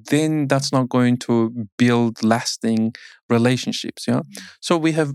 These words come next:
Speaker 1: we know that. Now, some may argue that these are transcendent laws. Uh, some, they don't like that term. I will go, "Okay, so these are trans-historical terms."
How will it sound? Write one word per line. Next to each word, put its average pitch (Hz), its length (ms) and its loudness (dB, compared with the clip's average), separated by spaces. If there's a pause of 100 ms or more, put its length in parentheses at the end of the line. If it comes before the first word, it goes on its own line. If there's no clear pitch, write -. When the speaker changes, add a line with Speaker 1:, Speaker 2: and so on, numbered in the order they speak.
Speaker 1:
we 147 160 2
know 151 320 4
that. - 180 -2
Now, 156 200 -4
some 156 340 -2
may 139 160 0
argue 131 320 0
that 120 180 0
these 117 180 0
are 117 140 2
transcendent 123 800 2
laws. 135 480 2 (460)
Uh, 190 240 2 (160)
some, 185 340 0
they 143 120 2
don't 143 200 2
like 139 220 2
that 135 180 -2
term. 175 320 -2
I 156 60 -2
will 147 100 0
go, 143 280 0
"Okay, 139 160 -6
so 135 140 -4
these 147 200 -2
are 147 100 0
trans-historical 139 1160 0
terms." 98 500 -6